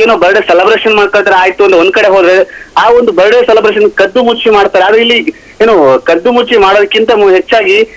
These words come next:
ಎಲ್ಲರಿಗೂ ಓಪನ್ ಆಗಿ ಒಂದು ತೆರೆದ ಪುಸ್ತಕದಂತೆ ಒಂದು ಜ-, ಸೆಂಟ್ರಲ್ ಜೈಲಿಗೆ ಒಂದು ಬಿಂಬಿತವಾಗ್ತಿರುವಂತದ್ದು ಎಲ್ಲ ನೋಡ್ತಾ ಇದ್ದಾರೆ. ಸುಮಾರು ಐದರಿಂದ ಆರು ಕೆಜಿ ಕೇಕ್,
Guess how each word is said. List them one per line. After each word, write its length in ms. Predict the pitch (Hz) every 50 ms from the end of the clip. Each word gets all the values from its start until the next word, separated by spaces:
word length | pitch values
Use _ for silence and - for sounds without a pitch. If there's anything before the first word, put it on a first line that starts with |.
| - - - 156
ಎಲ್ಲರಿಗೂ 280 | 170 202 226 233 214 185 202
ಓಪನ್ 220 | 208 214 226 220 220 214
ಆಗಿ 100 | 208 208 208
ಒಂದು 140 | 208 202 196 196 -
ತೆರೆದ 220 | 180 185 208 214 - -
ಪುಸ್ತಕದಂತೆ 460 | 185 - - 214 190 202 202 202 196 196 190
ಒಂದು 100 | 185 170 160
ಜ-, 200 | 175 170 170 165 175
ಸೆಂಟ್ರಲ್ 280 | 180 175 180 185 180 185
ಜೈಲಿಗೆ 240 | 180 180 180 175 180 175
ಒಂದು 100 | 170 160 - - - - - - - -
ಬಿಂಬಿತವಾಗ್ತಿರುವಂತದ್ದು 840 | 156 170 180 202 202 208 196 185 180 - 202 185 190 185 190 208 214 202
ಎಲ್ಲ 100 | 202 220 202 196
ನೋಡ್ತಾ 220 | 202 202 196 214 196
ಇದ್ದಾರೆ. 160 | 175 156 139 - - - - - -
ಸುಮಾರು 280 | 208 220 254 277 277 240 190 196 240
ಐದರಿಂದ 380 | 269 254 277 285 277 269 262 - - 170 175
ಆರು 200 | 196 247 269 262 -
ಕೆಜಿ 240 | 247 247 247 - 233 226 -
ಕೇಕ್, 220 | 214 208 - -